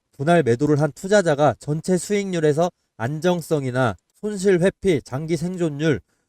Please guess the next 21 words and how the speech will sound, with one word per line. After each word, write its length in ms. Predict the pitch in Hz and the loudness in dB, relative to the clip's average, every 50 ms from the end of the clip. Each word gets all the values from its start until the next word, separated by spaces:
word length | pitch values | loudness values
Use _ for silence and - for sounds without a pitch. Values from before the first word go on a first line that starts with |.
| _ _ _ | _ _ _
모두에서 760 | _ 107 120 151 170 165 190 185 180 165 139 165 180 190 185 - - | _ 2 2 2 4 4 4 4 4 6 6 4 4 4 2 0 -4
우위를 400 | 139 127 139 165 180 190 196 196 | -4 -2 0 2 4 6 6 4
가졌다라고 1000 | - - 143 - 147 - _ 131 117 120 135 131 113 107 113 117 120 151 147 - - _ _ _ _ _ _ | 4 0 -2 -2 -2 0 _ 2 2 2 0 -2 -2 -2 -2 0 2 0 -2 -2 -2 _ _ _ _ _ _
분석이 480 | - 131 147 143 143 156 151 147 156 | -8 -6 -2 0 2 2 2 2 0
되어 220 | - 123 123 120 113 | 0 0 0 0 0
있습니다. 420 | 101 - - 107 98 92 95 92 - _ _ _ _ _ _ | -2 -6 -12 -18 -14 -14 -14 -14 -16 _ _ _ _ _ _
자, 260 | _ - 135 120 92 - _ _ | _ 0 0 0 0 -6 _ _
제 160 | _ 139 127 | _ -6 -4
매수 280 | 98 107 117 127 - - | 0 0 -2 -2 -2 -8
타점 480 | _ - 202 - _ - 185 180 147 113 | _ -8 -8 -8 _ -6 -4 -4 -4 -6
신호 280 | - - - 196 202 196 | -12 -16 -10 -8 -8 -8
받으시면 600 | - - 123 135 135 - 139 135 147 151 113 - _ _ _ _ _ _ _ | -6 -6 -6 -6 -6 -6 -6 -4 -4 -4 -4 -6 _ _ _ _ _ _ _
제가 340 | _ 131 123 139 139 117 90 - | _ -2 0 2 2 0 0 -4
매도 260 | _ 110 123 135 160 | _ 0 0 0 0
타점도 580 | 160 - - 220 - _ - 202 185 175 180 185 | -4 -4 -8 -10 -6 _ -4 -4 -2 0 0 0
공유를 400 | - _ - 127 131 139 147 156 | 0 _ -8 -8 -6 -6 -6 -4
따로 240 | - 160 170 175 165 | -2 -2 0 0 0
해드리지만 640 | 170 214 180 180 202 151 135 120 123 120 135 131 104 - _ _ _ _ _ | -2 -2 -2 -4 -4 -4 -4 -6 -4 -4 -4 -4 -4 -6 _ _ _ _ _
보수적이신 680 | _ 120 135 143 - 160 156 160 139 135 117 143 139 117 | _ -4 -4 -4 -4 -2 -2 0 0 -2 -4 -6 -8 -8
분들 340 | 120 104 101 92 110 101 - _ | -10 -8 -4 -2 -2 -2 -2 _
또는 320 | - 160 170 175 160 113 | -4 -2 0 2 0 0